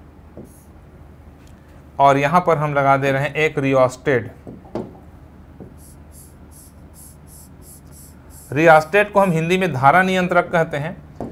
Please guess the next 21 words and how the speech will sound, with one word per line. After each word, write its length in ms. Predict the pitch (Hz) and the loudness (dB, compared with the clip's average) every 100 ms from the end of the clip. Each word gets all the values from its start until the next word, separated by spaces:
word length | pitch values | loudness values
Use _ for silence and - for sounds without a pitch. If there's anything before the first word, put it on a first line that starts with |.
| - | -8
और 140 | 139 139 | -6 -4
धारा 320 | 123 143 185 | 4 4 4
नियंत्रक 520 | 185 165 151 160 180 | 2 -2 -2 -2 -2
मतलब 360 | 165 139 180 185 | -2 -2 -4 -2
करंट 360 | 151 151 160 165 | -2 0 -2 -6
को 180 | - 226 254 - | -2 -2 -2 -6
कंट्रोल 420 | 143 139 151 147 | -6 -2 -2 -2
करने 300 | 143 127 123 | -2 -4 -4
वाला 340 | 117 123 208 - - - - - - - - | -4 -4 -6 -8 -20 -20 -20 -20 -20 -18 -12
डिवाइस, 560 | 120 131 117 104 98 - - - - - - - - 123 | -6 -4 -4 -6 -14 -20 -20 -20 -20 -20 -20 -20 -16 -8
ये 380 | 131 156 202 220 - - - - - - | -4 -4 -6 -10 -20 -20 -20 -20 -8 2
आरएच 880 | 123 147 147 - 143 120 - - - - - - - - - - - - | 4 4 0 -8 -6 -6 -8 -20 -20 -20 -20 -20 -20 -20 -20 -20 -20 -10
धारा 260 | 123 139 165 | 0 2 2
नियंत्रक। 520 | 156 143 131 170 - - - | 0 -4 -2 -6 -6 -16 -6
इस 160 | 185 180 | -2 2
तरह 180 | 151 123 | 2 2
से 240 | 165 247 - - - - - - 147 | -2 -4 -10 -20 -20 -20 -20 -16 -6
ये 180 | 151 180 | -2 0
एक 200 | 165 180 | 0 -2
सर्किट 460 | 143 120 - 110 | -2 -2 -4 -10
है। 100 | - | -10